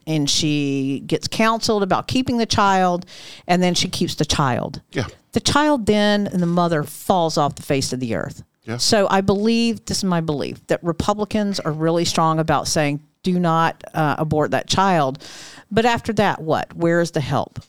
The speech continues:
Speaker 1: Okay, because then what happens is that the problem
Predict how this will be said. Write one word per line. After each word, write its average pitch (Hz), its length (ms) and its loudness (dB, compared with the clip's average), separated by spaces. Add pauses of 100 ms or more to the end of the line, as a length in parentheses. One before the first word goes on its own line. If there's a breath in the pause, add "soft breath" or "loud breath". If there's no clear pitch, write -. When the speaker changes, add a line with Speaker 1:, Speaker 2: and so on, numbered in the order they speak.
(120)
Speaker 1:
Okay, 170 280 2
because 190 320 -2
then 302 180 2
what 277 140 2
happens 151 640 -2 (460 loud breath)
is 170 200 0
that 156 500 2 (920 soft breath)
the 185 220 2
problem 190 1080 0